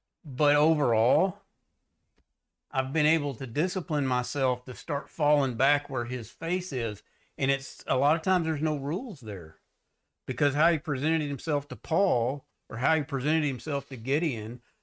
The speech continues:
or all these people we're talking about, every time you look at those stories, he presents himself in a different kind of way, so to speak, but it's still him.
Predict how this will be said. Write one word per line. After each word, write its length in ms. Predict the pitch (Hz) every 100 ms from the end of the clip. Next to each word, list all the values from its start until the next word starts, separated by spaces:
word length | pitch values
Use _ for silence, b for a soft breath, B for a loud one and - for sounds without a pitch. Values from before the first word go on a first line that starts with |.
| -
or 80 |
all 120 | 131 180
these 140 | 170
people 300 | - 185 165
we're 120 | 131
talking 360 | 123 165 202 185
about, 360 | 131 117 120 139
every 180 | 170 208
time 240 | 220 202
you 100 | 160
look 200 | 156 190
at 100 | 180
those 200 | 147 131
stories, 540 | - 143 151 185 190 - - _ _
he 180 | - 175
presents 480 | - 156 147 226 240
himself 520 | 185 - 165 160 165
in 100 | 151
a 60 | 120
different 520 | 117 175 190 170 -
kind 220 | 170 185
of 120 | 143 127
way, 240 | 165 226
so 260 | - 131 120
to 80 |
speak, 580 | 107 - 117 123 139 - _ _ _ _ _ _ _ _ _ -
but 160 | 135
it's 140 | 147 -
still 300 | - 147 131
him. 420 | 147 - 87